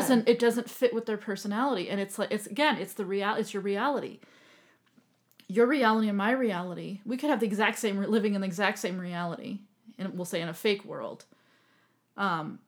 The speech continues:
but because you and me are totally different individuals, what makes it, what makes things okay and what makes things okay for you are gonna be totally different. And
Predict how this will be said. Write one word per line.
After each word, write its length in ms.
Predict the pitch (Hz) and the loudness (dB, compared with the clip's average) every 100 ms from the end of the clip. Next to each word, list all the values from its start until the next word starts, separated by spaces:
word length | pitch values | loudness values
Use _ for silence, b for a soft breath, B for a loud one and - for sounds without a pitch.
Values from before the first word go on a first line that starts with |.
| - | -14
but 260 | 180 202 | 0 0
because 320 | 226 226 220 220 | 0 -2 -2 2
you 120 | 254 | 4
and 120 | 226 | 4
me 120 | 226 | 4
are 80 | 180 | 0
totally 440 | 175 226 220 214 | -4 -2 0 2
different 280 | 202 208 196 | 0 -4 -6
individuals, 800 | 185 170 175 175 226 247 294 - - b b b | -6 -6 -8 -6 -4 -4 -4 -10 -20 b b b
what 280 | 190 226 - | -2 0 2
makes 340 | 226 226 226 - | 2 2 -2 -10
it, 100 | - - | -10 -6
what 320 | 196 220 214 | 0 0 2
makes 240 | 220 220 | 0 0
things 260 | 240 220 202 | 0 0 0
okay 380 | 185 - 214 196 | -4 -4 -4 -4
and 80 | |
what 100 | 180 | -4
makes 240 | 190 196 - | -4 -6 -4
things 220 | 208 185 | -4 -4
okay 260 | 180 214 180 | -6 -6 -6
for 160 | 196 | -6
you 260 | 180 269 240 | -6 -2 -2
are 80 | 196 | -4
gonna 160 | 202 | -6
be 100 | 190 | -10
totally 380 | 180 220 202 185 | -6 -4 -2 -2
different. 420 | 214 240 202 175 | -4 -4 -6 -8
And 180 | 185 | -8